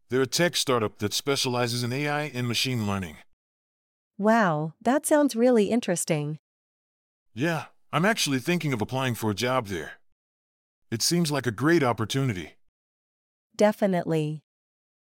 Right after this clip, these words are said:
Speaker 2: Let me know how it goes.
Speaker 1: Did you hear about the new company that just opened up down the street?
Speaker 2: No, I haven't. What do they do?
Speaker 1: They're a tech startup that specializes in A I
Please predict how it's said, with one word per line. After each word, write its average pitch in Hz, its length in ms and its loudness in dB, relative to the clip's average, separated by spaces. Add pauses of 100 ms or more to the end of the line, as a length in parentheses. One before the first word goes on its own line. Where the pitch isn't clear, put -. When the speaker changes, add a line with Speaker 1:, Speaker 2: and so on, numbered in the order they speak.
(120)
Speaker 2:
Let 269 180 4
me 302 140 4
know 240 260 6
how 208 180 0
it 170 140 0
goes. 156 560 0 (960)
Speaker 1:
Did 120 160 -6
you 139 120 0
hear 139 260 0
about 151 300 0
the 120 60 -2
new 135 200 0
company 143 480 -2
that 120 180 0
just 139 320 -2
opened 143 320 0
up 127 180 -2
down 123 280 -2
the 110 60 -2
street? 127 520 -4 (1200)
Speaker 2:
No, 180 580 2 (260)
I 247 140 4
haven't. 202 720 -2 (1120)
What 269 320 4
do 302 180 2
they 254 220 4
do? 190 600 0 (1160)
Speaker 1:
They're 131 160 2
a 131 60 2
tech 170 360 0
startup 113 540 0
that 104 180 -4
specializes 123 880 -2
in 120 120 -4
A 147 200 -4
I 147 180 -2